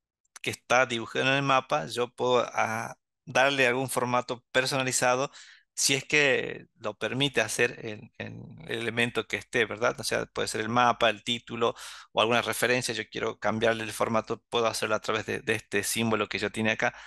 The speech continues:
para, este, cambiar la apariencia, el tamaño, la letra, la alineación, eh, en-, entre otras, eh, cosas, ¿sí? Bien, y por último,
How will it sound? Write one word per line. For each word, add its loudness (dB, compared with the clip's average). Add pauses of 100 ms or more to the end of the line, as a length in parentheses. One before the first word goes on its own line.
(360)
para, 4 (320)
este, -6
cambiar 2
la 2
apariencia, 0
el -12
tamaño, -2
la 2
letra, 0
la 2
alineación, -2 (440)
eh, -8
en-, -12
entre -2
otras, -6
eh, -16 (220)
cosas, -6
¿sí? -2 (1600)
Bien, 2
y 0
por 2
último, 2